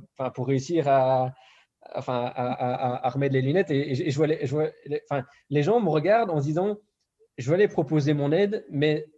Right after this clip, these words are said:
je vais attendre un petit peu parce que je sais, enfin, je sais pas si les gens n'osent pas ou si, euh, ils ont peur d'être maladroits, mais je vois qu'ils sont un peu dans les starting blocks. » Toi, ils, ils ont, ils ont envie de démarrer, mais ça, ça, ça vient pas.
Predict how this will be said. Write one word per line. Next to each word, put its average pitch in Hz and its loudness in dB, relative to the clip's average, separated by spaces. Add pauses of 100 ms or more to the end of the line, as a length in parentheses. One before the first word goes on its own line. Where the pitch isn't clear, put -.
je 131 -4
vais 165 6
attendre 165 2
un 156 2
petit 156 -6
peu 220 0
parce 190 -4
que 160 0
je 139 -2
sais, 190 -8
enfin, 143 -2 (340)
je 139 -10
sais 185 -6
pas 254 0
si 254 -10
les 160 4
gens 190 -2
n'osent 156 0
pas 196 2
ou 151 0
si, 180 -4
euh, 151 2
ils 135 -2
ont 147 -2
peur 180 -2
d'être 160 0
maladroits, 147 2
mais 143 0 (320)
je 151 -6
vois 214 0
qu'ils - -12
sont 202 0
un 196 0
peu 208 2
dans 202 2
les 185 4
starting 190 0
blocks. » 185 2
Toi, 202 2
ils, 175 -2
ils 180 -2
ont, 175 0
ils 175 0
ont 175 0
envie 185 0
de 190 -10
démarrer, 208 2
mais 185 0
ça, 185 -6
ça, 185 0
ça 170 0
vient 170 -2
pas. 160 -4